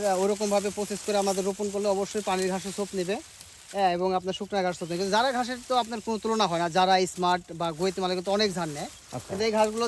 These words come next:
Speaker 1: ঝাড় নেয়, কিন্তু এই ঘাসগুলোর যেহেতু আমরা আপনার জারা ঘাস বলি দেড় ফিট by দেড় ফিট বা দেড় ফিট by দুই ফিট রোপণ করতে, এই ঘাসটা আমরা এর জন্য আপনার ঝাড় যদিও আপনার একটু কম হইলেও এর জন্য আমরা একটা ঘনত্ব বেশি দিতে বলি। এক ফিট by এক ফিট দিলে এই ক্ষেত্রে কোনো গ্যাপই থাকবে না, আপনার পরিপূর্ণ থাকবে। এই ঘাসটা আমাদের আসলে এবার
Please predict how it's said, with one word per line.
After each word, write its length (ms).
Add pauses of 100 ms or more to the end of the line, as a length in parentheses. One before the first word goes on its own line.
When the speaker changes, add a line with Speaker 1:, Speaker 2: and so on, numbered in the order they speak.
Speaker 1:
ঝাড় 240
নেয়, 200
কিন্তু 200
এই 100
ঘাসগুলোর 420 (340)
যেহেতু 260
আমরা 140 (100)
আপনার 240
জারা 160 (100)
ঘাস 120 (100)
বলি 220
দেড় 160
ফিট 180
by 160
দেড় 140
ফিট 160
বা 120
দেড় 140
ফিট 140
by 140
দুই 120
ফিট 160
রোপণ 260
করতে, 180 (440)
এই 120
ঘাসটা 260
আমরা 200
এর 100
জন্য 140 (100)
আপনার 220
ঝাড় 200 (100)
যদিও 280 (240)
আপনার 240
একটু 200
কম 160
হইলেও 280
এর 80
জন্য 160
আমরা 140
একটা 160
ঘনত্ব 240 (100)
বেশি 160
দিতে 160
বলি। 180
এক 100
ফিট 140
by 120
এক 100
ফিট 160
দিলে 180
এই 80
ক্ষেত্রে 280
কোনো 180
গ্যাপই 320
থাকবে 240
না, 100
আপনার 180 (100)
পরিপূর্ণ 460
থাকবে। 200
এই 80
ঘাসটা 220
আমাদের 200
আসলে 240
এবার 160